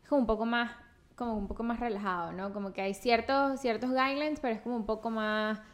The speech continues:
este, no es tan marcado, no es tan requerido.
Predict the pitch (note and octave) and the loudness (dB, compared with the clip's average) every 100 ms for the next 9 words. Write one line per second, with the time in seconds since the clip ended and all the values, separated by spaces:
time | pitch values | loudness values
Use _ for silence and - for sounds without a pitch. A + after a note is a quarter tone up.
0 | - - - - A3 F#3+ - G3 F#3+ F#3 | -20 -20 -16 -2 -2 -2 0 2 2 2
1 | F3+ F3 - _ _ _ _ - G#3+ G#3 | -2 -4 -8 _ _ _ _ -10 -4 -4
2 | B3 B3+ A#3+ G3 G3 G3 - - F#3 - | -2 -2 -2 -4 -4 -4 -4 -6 -8 -8
3 | G3+ G3 G#3 F#3 F3+ F#3+ | -8 -6 -6 -6 -4 -6